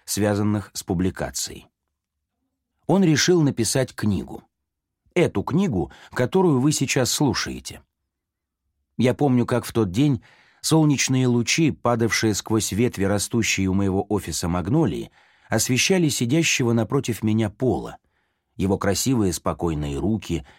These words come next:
густую бороду пророка и проницательные тёмные глаза. В моей памяти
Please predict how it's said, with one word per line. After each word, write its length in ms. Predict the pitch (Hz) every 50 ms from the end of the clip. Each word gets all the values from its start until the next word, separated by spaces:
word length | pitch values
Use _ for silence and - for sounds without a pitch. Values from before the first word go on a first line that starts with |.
| _ _ _ _ -
густую 480 | - 110 110 - - 143 135 117 104
бороду 480 | 90 76 73 104 113 104 101 80 82 82
пророка 640 | - - 78 78 76 110 143 139 - - 71 - - _ _ _ - -
и 80 | 107
проницательные 1000 | 95 - 101 101 98 92 - - - 139 147 143 - 131 120 123 123 120 117 113
тёмные 460 | - - 104 95 90 85 82 82 80
глаза. 460 | - 78 73 69 65 - - - - _ _ _ _ _ _ _ _ _ _ _ _ _ _ _ _ _ _ _ _ _ _ _ _ _ _ _
В 100 | - 80
моей 260 | 95 117 120 123 123 110
памяти 640 | - - 156 160 147 98 78 - - - -